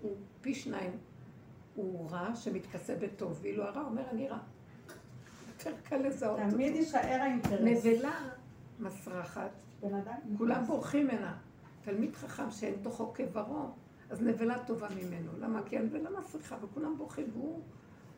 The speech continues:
Speaker 1: יש כיסוי שם, וזה קשה, מה זה דבר?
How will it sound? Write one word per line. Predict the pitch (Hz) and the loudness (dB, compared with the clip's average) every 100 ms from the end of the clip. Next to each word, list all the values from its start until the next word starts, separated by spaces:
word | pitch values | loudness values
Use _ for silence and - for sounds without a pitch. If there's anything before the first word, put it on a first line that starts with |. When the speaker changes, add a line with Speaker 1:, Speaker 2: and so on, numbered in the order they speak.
| - - - | -20 -20 -10
Speaker 1:
יש | 208 202 | -8 -6
כיסוי | - 220 - 370 403 | -2 -2 0 0 0
שם, | - - 156 - 165 | -2 -6 -6 -8 -8
וזה | 165 175 190 | -8 -8 -10
קשה, | 156 - | -12 -8
מה | 175 185 | -8 -8
זה | 226 302 269 | -8 -10 -10
דבר? | 175 | -8